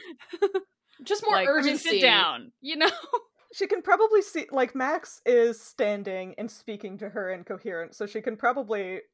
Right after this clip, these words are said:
Speaker 1: infer that, like, okay, this is probably not, you know, a mortal injury.
Speaker 2: But is this also
Speaker 1: But
Speaker 2: used to demonstrate how not,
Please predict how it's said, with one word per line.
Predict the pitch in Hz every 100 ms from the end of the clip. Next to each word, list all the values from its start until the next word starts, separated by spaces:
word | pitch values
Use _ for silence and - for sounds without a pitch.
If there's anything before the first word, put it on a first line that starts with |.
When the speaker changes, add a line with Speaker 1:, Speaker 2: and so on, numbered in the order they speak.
| _ _ _ _
Speaker 1:
infer | 233 208 - 214 196
that, | 185 -
like, | 196 190 -
okay, | 208 185
this | 175 175
is | 196
probably | - 214 208 202 190 180 165 170 _ _ _ -
not, | 196 180 160 156 -
you | 190
know, | 156 120 185 _ _ _ _ _ _ _ _ _ _ _
a | 196
mortal | 196 190 190 175 -
injury. | 180 160 151 143 165 - _
Speaker 2:
But | 233 320 -
is | 320
this | 339 359
also | - 247 269 285 269 254
Speaker 1:
But | 190
Speaker 2:
used | 240 254 254 269 -
to | 269
demonstrate | 254 208 208 233 - - 214 208 202 226
how | 220 202 196 196 190 185 170 - _ _
not, | 240 247 226